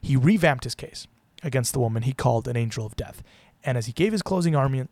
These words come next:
arguments, he wheeled around and pointed a finger at Vonda and said,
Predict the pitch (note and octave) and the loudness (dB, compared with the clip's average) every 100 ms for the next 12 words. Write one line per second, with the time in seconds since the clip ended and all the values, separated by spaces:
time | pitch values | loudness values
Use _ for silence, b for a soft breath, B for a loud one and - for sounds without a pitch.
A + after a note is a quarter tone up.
0 | - C#3+ B2+ B2+ - B2 A#2 E3+ A3+ A#3 | -2 -2 -2 -4 -6 -8 -10 -10 -8 -4
1 | G#3 F3 D#3 B2+ A#2+ C3 b b b b | 2 4 4 2 0 -2 b b b b
2 | b - D3 B2 C3 _ _ - - G#3+ | b -4 -2 -2 -8 _ _ -4 -2 0
3 | G#3+ F3+ F3+ D#3 C#3+ B2+ B2+ B2+ C3 B2 | -2 -2 0 2 2 2 0 2 0 -4
4 | A#2 - B2+ A#2+ | -6 -4 -4 -4